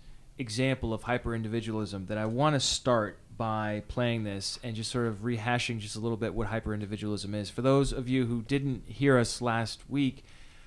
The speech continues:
hyper-individualism is the idea that, number one,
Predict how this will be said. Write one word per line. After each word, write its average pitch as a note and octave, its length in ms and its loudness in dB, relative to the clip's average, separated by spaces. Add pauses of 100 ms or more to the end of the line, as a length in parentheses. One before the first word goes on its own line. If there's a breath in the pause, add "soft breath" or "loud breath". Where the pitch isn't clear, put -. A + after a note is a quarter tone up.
(140 soft breath)
hyper-individualism C#3 920 4
is A#2 160 -4
the B2 120 0
idea A#2 400 0
that, A2 220 -2
number A2+ 240 -4
one, B2 540 0